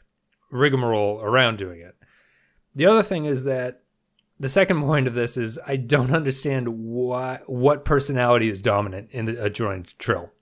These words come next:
So I think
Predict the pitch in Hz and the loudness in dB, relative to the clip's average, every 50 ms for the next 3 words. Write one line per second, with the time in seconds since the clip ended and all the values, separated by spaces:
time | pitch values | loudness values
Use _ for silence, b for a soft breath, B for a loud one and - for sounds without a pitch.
0 | b b b b b b b b b b b b _ _ _ - 147 - - 165 | b b b b b b b b b b b b _ _ _ -10 -6 0 4 6
1 | 147 147 147 147 147 147 - _ _ _ _ _ _ _ _ _ _ _ _ _ | 6 8 6 6 4 2 -6 _ _ _ _ _ _ _ _ _ _ _ _ _
2 | _ _ _ 156 156 147 170 165 143 135 - | _ _ _ -2 0 2 0 -2 -2 -6 -12